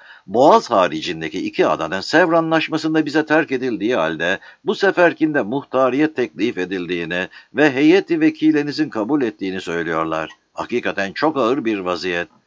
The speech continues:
Sevr Anlaşması'nın memleketimizin kısımları dairesine kastettikleri Kastamonu'yu da memleketimizden çıkardıklarını unuttular. Müsaade buyurun. Sevr Anlaşması'nda bir maddeyi hatırlatmama müsaade buyurun.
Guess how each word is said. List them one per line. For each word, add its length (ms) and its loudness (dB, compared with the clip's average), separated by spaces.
Sevr 360 4
Anlaşması'nın 760 -2
memleketimizin 800 0
kısımları 540 -2
dairesine 560 -2
kastettikleri 920 -2
Kastamonu'yu 640 0
da 100 2
memleketimizden 840 -4
çıkardıklarını 720 -4
unuttular. 680 -6
Müsaade 460 4
buyurun. 380 2
Sevr 280 2
Anlaşması'nda 840 0
bir 120 4
maddeyi 440 4
hatırlatmama 680 2
müsaade 480 -2
buyurun. 460 -4